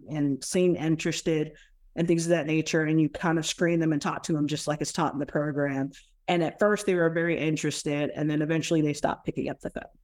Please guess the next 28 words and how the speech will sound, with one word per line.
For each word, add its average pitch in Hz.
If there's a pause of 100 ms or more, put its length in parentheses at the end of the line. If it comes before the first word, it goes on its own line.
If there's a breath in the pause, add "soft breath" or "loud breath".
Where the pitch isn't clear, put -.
(560)
And 185
so 185
I, - (420 loud breath)
um, 170
I 175
joined 185
local, 170 (280)
um, 151
Facebook -
groups, - (560)
and 160
there 160
was 151
a 147
comment 165
somewhere 165
on 160
there 160
about 156
the 147
contractor, 151
and 139
I 131
checked -
out 156
their 147
Facebook -
program 151